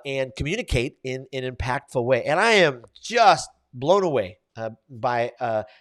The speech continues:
the guest who is joining us today. Just an absolutely amazing leader, uh, business owner, consultant,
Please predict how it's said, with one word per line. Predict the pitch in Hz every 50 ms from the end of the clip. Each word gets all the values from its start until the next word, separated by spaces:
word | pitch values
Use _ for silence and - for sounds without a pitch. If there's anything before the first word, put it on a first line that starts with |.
| _ -
the | 113
guest | 101 156 175 180 - - -
who | 165
is | 151 127 101
joining | - _ - 139 139 147 160 170 170 156
us | 156 139 -
today. | - - 127 107 113 113 127 160 160 - _ - - - - _ _ _
Just | - 151 170 165 - - 143
an | 135 127
absolutely | - 127 139 143 135 - 151 147 143 139 139 127
amazing | - 120 110 107 101 92 95 92 95 _
leader, | 113 120 131 156 196 214 190 190 180 175 170 156 - _ _
uh, | 117 98 95 90 _ _
business | 190 196 160 170 170 151 - -
owner, | - 147 143 143 143 139 135
consultant, | 127 - - 104 - - - 156 151 160 - - 143 135